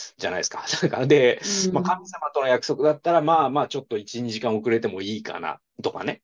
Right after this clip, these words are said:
Speaker 1: まあ、
Speaker 2: うん。
Speaker 1: オンライン礼拝とかそういうことじゃないですか。
Speaker 2: うん。
Speaker 1: だけど、人との約束はもう五分前に行くみたいなのって、
Speaker 2: うん。
Speaker 1: なんか、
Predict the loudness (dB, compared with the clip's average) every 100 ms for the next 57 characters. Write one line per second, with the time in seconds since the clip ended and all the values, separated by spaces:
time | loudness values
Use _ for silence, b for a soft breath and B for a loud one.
0 | _ 0 2 4 4 4 4 2 2 0
1 | 0 -4 -8 -4 -2 0 0 0 -4 -6
2 | -12 -16 -16 B B B B B 0 2
3 | 2 0 2 2 2 2 2 4 4 4
4 | 2 -2 -6 2 2 4 -2 0 -4 -2
5 | -4 -8 -12 -12 -10 -10 -8 -8 -8 -2
6 | 0 0 -2 B B B -2 0 2 2